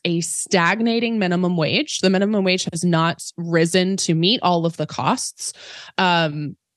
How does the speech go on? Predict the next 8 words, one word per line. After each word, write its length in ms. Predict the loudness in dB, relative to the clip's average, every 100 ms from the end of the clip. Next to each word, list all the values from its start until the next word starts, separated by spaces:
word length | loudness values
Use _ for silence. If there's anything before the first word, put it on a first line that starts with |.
| _ _ -2
lack 320 | 0 0 0
of 100 | -2
paid 260 | 2 2
family 400 | 2 0 0 0
leave 480 | -2 -2 -2 -2 -6 0
in 80 |
this 120 | 0 2
country. 320 | -2 -2